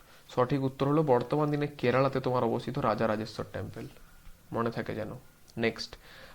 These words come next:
রাষ্ট্রকূট বংশের প্রতিষ্ঠাতাকে, দেখো এটাও পারবে, ট্রাইপাইটাল স্ট্রাগল যখন ইতিহাসে পড়া হয়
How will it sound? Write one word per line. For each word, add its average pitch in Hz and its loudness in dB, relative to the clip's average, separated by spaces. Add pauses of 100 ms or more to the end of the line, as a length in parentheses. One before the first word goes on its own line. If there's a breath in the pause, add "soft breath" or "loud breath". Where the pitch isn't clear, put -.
রাষ্ট্রকূট 151 6
বংশের 151 4
প্রতিষ্ঠাতাকে, 135 0 (920 loud breath)
দেখো 123 -4
এটাও 113 2
পারবে, 120 8 (680)
ট্রাইপাইটাল 131 10
স্ট্রাগল 123 2
যখন 123 0
ইতিহাসে 127 -2
পড়া 120 4
হয় 107 -2